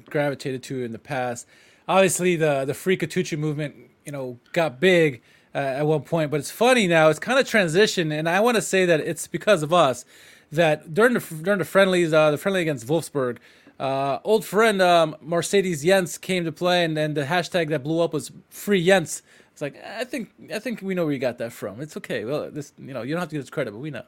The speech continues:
we know." Uh, that's pretty funny. Um, yeah, that, that's my main comments, I guess, for, um, the players and the news that's happened thus far.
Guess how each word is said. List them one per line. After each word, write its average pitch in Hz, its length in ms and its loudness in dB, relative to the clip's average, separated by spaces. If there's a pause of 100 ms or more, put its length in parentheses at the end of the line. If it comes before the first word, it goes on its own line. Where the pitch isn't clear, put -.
we 151 100 -12
know." 101 220 -12 (520)
Uh, 113 220 -6
that's 123 160 -6
pretty 123 200 -10
funny. 107 360 -12
Um, 135 640 -8
yeah, 233 200 0
that, 208 180 0
that's 202 260 0
my 185 140 -2
main 170 180 -4
comments, 165 400 -6
I 156 60 -4
guess, 147 220 -6
for, 135 360 -4
um, 113 540 -8 (260)
the 120 100 -20
players 147 360 -4
and 135 80 -10
the 120 60 -12
news 151 240 -6
that's 123 100 -10
happened 127 300 -8
thus 113 180 -10
far. 208 460 2